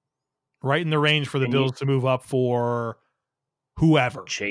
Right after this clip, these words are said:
Speaker 2: Chason.
Speaker 1: Yeah, Chason
Speaker 2: Gross,
Speaker 1: or
Speaker 2: Gross Matos. Those were the
Speaker 1: Exact-
Speaker 2: guys I wanted to try and find
Speaker 1: Right.
Speaker 2: for Buffalo on the board, and they weren't there.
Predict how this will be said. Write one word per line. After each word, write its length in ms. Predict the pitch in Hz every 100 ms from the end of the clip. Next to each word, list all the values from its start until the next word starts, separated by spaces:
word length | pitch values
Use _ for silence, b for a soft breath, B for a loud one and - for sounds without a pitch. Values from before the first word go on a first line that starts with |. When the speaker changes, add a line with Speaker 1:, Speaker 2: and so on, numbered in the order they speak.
| 107 _
Speaker 2:
Chason. 840 | - 101 104 110 113 113 113 117 107 _ _ _ _ -
Speaker 1:
Yeah, 220 | 151 190
Chason 640 | - 127 135 131 151 151 151
Speaker 2:
Gross, 280 | 139 110 107
Speaker 1:
or 40 |
Speaker 2:
Gross 180 | 107 107 120
Matos. 1000 | 120 120 120 117 113 113 110 - - - _ _ -
Those 200 | 156 170
were 40 | 170
the 60 |
Speaker 1:
Exact- 160 | 143 131
Speaker 2:
guys 100 | 123
I 60 |
wanted 300 | 117 135 139 -
to 80 | 120
try 220 | 127 113
and 100 | 110
find 220 | 123 120
Speaker 1:
Right. 200 | 147 127 - 104 _ _ _ _
Speaker 2:
for 120 | 135
Buffalo 420 | 113 151 120 110 101
on 100 | 98
the 60 | 90
board, 280 | 160 113
and 80 | 85
they 80 | 101
weren't 220 | 107 104
there. 300 | 117 101 -